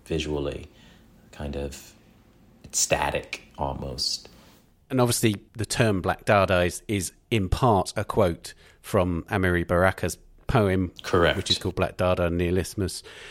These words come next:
Speaker 2: So one thing I'm really interested in is how central is that poem to the origin of the work, or was it just a springboard to a certain extent?
Speaker 1: It was a springboard,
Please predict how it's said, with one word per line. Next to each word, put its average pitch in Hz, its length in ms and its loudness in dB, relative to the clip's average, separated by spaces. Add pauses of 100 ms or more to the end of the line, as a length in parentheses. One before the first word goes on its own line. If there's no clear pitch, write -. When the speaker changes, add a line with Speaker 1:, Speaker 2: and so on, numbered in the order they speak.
(140)
Speaker 2:
So 117 320 6 (180)
one 139 180 4
thing 151 140 4
I'm 127 100 6
really 120 200 6
interested 110 360 0
in 95 140 4
is 92 100 0
how 135 380 2
central 113 840 0
is 107 220 -2
that - 300 -2
poem 107 440 4
to 107 100 -8
the 82 160 -6
origin 85 360 -2
of 82 80 -4
the 85 80 -6
work, 85 460 -2
or 98 260 2 (240)
was 120 180 2
it - 300 -6
just 127 200 0
a 123 40 2
springboard 92 720 -2
to - 100 -10
a 90 40 -8
certain 87 240 -4
extent? - 320 -12 (800)
Speaker 1:
It 156 40 0
was 214 180 2
a 175 60 4
springboard, 101 960 4